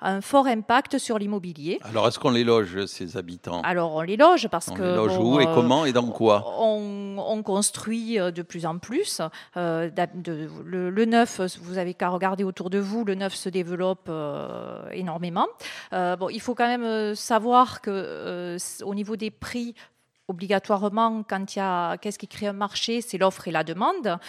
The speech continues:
Speaker 1: Quand une demande est très importante, eh ben, les prix augmentent. Bon, c'est quand même à Bordeaux, euh, que les prix ont augmenté le plus durant l'année
Speaker 2: Il y a
Speaker 1: deux mille dix-sept.
Speaker 2: peut-être une autre raison qui est intra-,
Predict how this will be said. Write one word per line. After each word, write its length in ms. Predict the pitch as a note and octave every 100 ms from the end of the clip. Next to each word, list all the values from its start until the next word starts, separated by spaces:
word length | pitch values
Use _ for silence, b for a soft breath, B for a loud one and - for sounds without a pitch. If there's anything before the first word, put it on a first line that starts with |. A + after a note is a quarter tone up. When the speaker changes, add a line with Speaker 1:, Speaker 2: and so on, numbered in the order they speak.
| B -
Speaker 1:
Quand 200 | A3+ A#3
une 160 | A3+
demande 460 | G#3+ G#3+ A3+ A3+ G3+
est 360 | F3 - F#3+
très 280 | - G#3+ F#3+
importante, 640 | F3+ F3+ E3+ - G#3 D4 D4
eh 60 |
ben, 140 | F3+ F3
les 120 | F3
prix 300 | - B3 C4+
augmentent. 440 | G#3 F3 D#3+ D3+ - - B B
Bon, 100 | D#3
c'est 140 | -
quand 100 | A3
même 180 | A#3 A3+
à 80 | G#3+
Bordeaux, 540 | A3 A3 G3 A#3+ G4 B B B
euh, 260 | G3 F3+ F#3
que 120 | A#3
les 140 | G#3+
prix 300 | G#3+ - C4
ont 160 | B3 G#3
augmenté 420 | A#3 G#3 G#3 G#3+ G3+
le 80 | G#3
plus 380 | - B3+ - F4 G4
durant 240 | A#3 A3 G#3
l'année 280 | G3 F#3+
Speaker 2:
Il 20 | G3
y 40 |
a 40 |
Speaker 1:
deux 60 | F#3
mille 120 | F#3+
dix-sept. 500 | F3+ F#3+ G3+ C4+ -
Speaker 2:
peut-être 240 | A#2 G2+ A#2+
une 120 | A2
autre 260 | G#2+ - G2+
raison 380 | G#2+ C3 G#2+
qui 140 | G2 F#2
est 120 | -
intra-, 280 | F2+ E2+